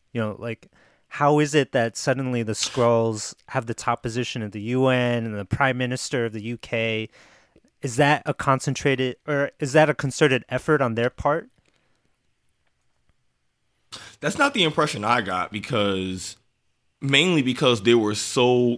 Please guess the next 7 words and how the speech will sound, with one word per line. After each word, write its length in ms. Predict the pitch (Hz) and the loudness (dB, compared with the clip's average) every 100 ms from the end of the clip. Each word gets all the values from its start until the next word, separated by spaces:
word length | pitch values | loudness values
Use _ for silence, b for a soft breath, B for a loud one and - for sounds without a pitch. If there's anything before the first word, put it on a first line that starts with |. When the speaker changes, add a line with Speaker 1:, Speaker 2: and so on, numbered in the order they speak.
| - | -4
Speaker 2:
clearly 520 | - 135 117 113 113 | 0 4 4 2 0
against 460 | 98 90 104 104 - | -4 -6 -4 -6 -6
everything 420 | 110 104 107 104 101 | -4 -2 -2 -4 -4
that 140 | 95 | -4
Gravik 380 | 104 98 101 98 | 0 0 0 -4
was 160 | 95 | -6
doing. 520 | 90 98 107 127 143 | -4 -2 -2 -2 -6